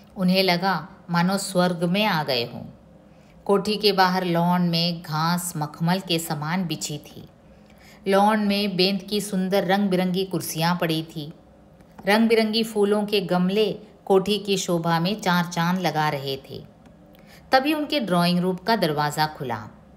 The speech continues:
धनीमल जी बाहर आए। उन सबका विशेष स्वागत किया गया।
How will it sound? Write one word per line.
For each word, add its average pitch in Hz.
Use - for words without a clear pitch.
धनीमल 170
जी 147
बाहर 151
आए। 165
उन 277
सबका 233
विशेष 208
स्वागत 165
किया 165
गया। 151